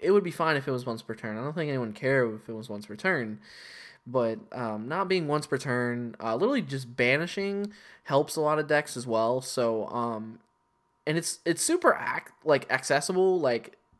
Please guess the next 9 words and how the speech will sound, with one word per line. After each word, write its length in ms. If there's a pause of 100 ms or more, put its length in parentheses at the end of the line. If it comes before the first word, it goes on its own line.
(520)
milling 480
it, 140
you 80
can 140
send 220
it 60
off, 520
um, 760 (1160)
Curious. 840